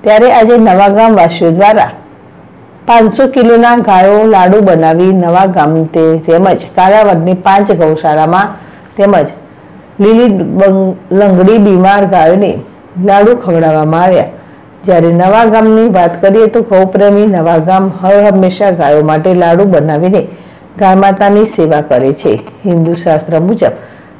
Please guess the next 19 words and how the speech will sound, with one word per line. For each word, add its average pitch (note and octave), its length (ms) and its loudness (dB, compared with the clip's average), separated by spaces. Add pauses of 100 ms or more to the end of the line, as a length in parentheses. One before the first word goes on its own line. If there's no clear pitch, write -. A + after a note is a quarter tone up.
ગાયની A3 340 2
પૂજા A3 400 0
અને F#3+ 200 0
નાના F3+ 380 0
નાના G#3+ 380 -2
ઉપાય D#3+ 360 -2 (140)
તમારા F3 320 0
જીવનમાં G3 480 0 (100)
ખુશીઓથી F#3+ 480 -2
ભરી E3 260 -2
દે D3 180 -2
છે. - 220 -10 (1160)
આવું A3 340 2
માનવામાં F3+ 520 2
આવે F3 180 2
છે G3+ 160 0
કે A#3 160 0
જો A3 260 2
તમે G3 420 0